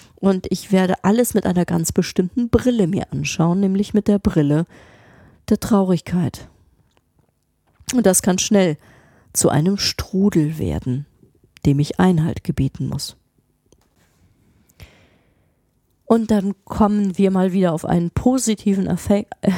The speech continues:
Effekt, ähm, des Liebeskummers, denn man könnte ihn auch betrachten als Entwicklungsaufgabe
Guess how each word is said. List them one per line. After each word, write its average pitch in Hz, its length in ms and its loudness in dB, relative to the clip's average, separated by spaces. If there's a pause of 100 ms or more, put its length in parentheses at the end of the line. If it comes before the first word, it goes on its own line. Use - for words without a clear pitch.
Effekt, - 640 -2
ähm, 185 440 0 (920)
des 180 340 0
Liebeskummers, 196 680 -2
denn 190 260 0 (580)
man 214 220 0
könnte 233 280 0
ihn 214 140 0
auch 196 100 -4
betrachten - 580 0
als 180 200 0
Entwicklungsaufgabe 165 1200 0